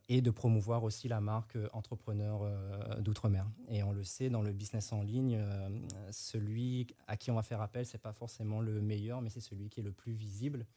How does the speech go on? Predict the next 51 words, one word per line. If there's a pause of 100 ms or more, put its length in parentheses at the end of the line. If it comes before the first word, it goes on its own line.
(360)
Et
donc,
c'est
dans
cette (200)
optique-là
de
gagner
en
visibilité
et
en
crédibilité (320)
qu'on
a
lancé
à
la
base
le,
le
podcast.
Et
comme
tout
projet, (500)
euh,
ensuite,
il, (800)
il,
il
fait
un
peu
sa
vie
et
il
y
a
toutes
sortes
de
synergies
qui,
qui,
qui,
qui
en
naissent
après.